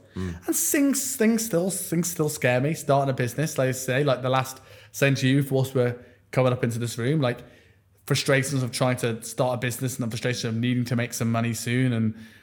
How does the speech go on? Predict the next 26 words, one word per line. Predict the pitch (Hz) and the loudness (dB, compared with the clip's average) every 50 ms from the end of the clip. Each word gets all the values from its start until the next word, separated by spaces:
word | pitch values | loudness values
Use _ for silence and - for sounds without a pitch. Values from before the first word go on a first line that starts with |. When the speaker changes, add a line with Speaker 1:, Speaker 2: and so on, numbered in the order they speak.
| - _ _ - | -20 _ _ -2
Speaker 2:
um, | 120 117 117 117 113 110 107 107 104 104 98 - - - - _ _ _ _ _ _ _ _ _ _ _ _ _ - - - - - | 0 2 2 4 4 4 4 2 2 0 -2 -4 -8 -14 -20 _ _ _ _ _ _ _ _ _ _ _ _ _ -16 -16 -16 -10 -6
you | - 120 | -2 -2
know, | 113 110 110 107 - - - _ | 0 0 -2 -6 -10 -16 -16 _
doing | - 135 127 127 123 | -2 0 2 4 4
that | 127 123 123 | 4 2 2
without | 127 123 120 120 113 | 2 2 2 2 2
a | 117 | 0
Wi-Fi | 120 123 123 123 120 - 120 113 | 0 2 2 2 2 0 0 0
connection | - 120 120 117 117 - - 120 | 0 -2 -2 -2 -4 -4 -4 -4
until | 117 123 117 113 | -2 -2 -2 0
Wednesday | 113 113 113 113 110 - 127 127 131 127 | 0 0 0 0 -2 0 2 4 4 4
and | 120 123 | 4 4
in | 123 131 | 2 2
a | 123 | 2
new | 120 117 120 113 | 2 2 0 -2
place | - - 117 110 120 135 135 - - | -2 -2 -2 0 0 0 -2 -2 -2
is, | 135 127 113 - - - - - - - - - _ _ _ | -2 -2 -2 -4 -8 -16 -20 -20 -20 -20 -20 -20 _ _ _
is, | 151 139 135 - - 143 | 0 0 0 0 -2 -2
is, | 147 139 123 - - - - - - | -2 -2 -2 -2 -6 -8 -10 -10 -8
is, | 139 135 - - - - | -6 -6 -6 -8 -6 -4
is | 139 147 139 | -2 -2 -2
still | - - 151 147 143 | 0 2 2 2 4
there. | 139 151 180 214 147 107 104 110 - - - - | 4 4 4 4 2 0 -2 -8 -12 -16 -4 0
But | - 143 - - | 0 0 2 0
it's | 143 139 - - | -4 -6 -4 -4
like, | - 131 131 - - | -4 -6 -6 -8 -12